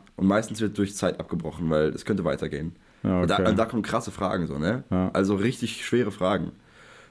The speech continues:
Speaker 1: Äh, und die Lehrer versuchen dann halt so darauf zu antworten. Aber auch, also, und das sind auch die, äh, Sessions, wo es richtig persönlich wird. Also
Speaker 2: Mhm.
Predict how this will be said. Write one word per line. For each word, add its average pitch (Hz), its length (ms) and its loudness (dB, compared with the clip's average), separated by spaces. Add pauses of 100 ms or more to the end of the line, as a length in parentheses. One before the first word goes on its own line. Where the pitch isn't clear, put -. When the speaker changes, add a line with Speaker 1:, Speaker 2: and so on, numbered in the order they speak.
(120)
Speaker 1:
Äh, 90 360 6
und 87 240 0
die 98 40 2
Lehrer 107 240 6
versuchen 104 280 -2
dann 95 120 2
halt 92 120 0
so 82 80 -6
darauf 87 180 0
zu 87 160 0
antworten. 107 500 0 (960)
Aber 98 200 4
auch, 107 300 4 (120)
also, 95 360 2 (300)
und 101 160 2
das 117 120 2
sind 123 100 0
auch 113 140 2
die, 104 640 6
äh, 95 200 4
Sessions, 113 500 -2
wo 104 60 2
es 101 100 -2
richtig 107 240 0
persönlich 95 480 2
wird. 80 200 0
Also 92 280 4
Speaker 2:
Mhm. 95 220 2